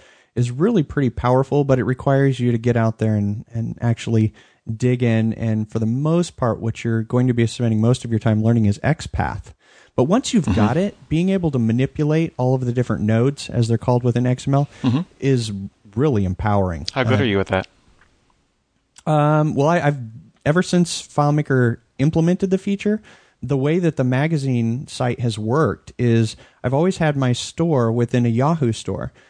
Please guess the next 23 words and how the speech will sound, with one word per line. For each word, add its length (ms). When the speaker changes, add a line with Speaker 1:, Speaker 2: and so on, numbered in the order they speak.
Speaker 1:
and 160
Yahoo 500
actually 380
spits 440
out 300
X 260
M 140
L. 260
So 240
in 80
order 220
to 60
originally 580
get 180
my 160
orders 480
in, 340
they 100
would 200
come 220
as 220
email 480
attachments. 720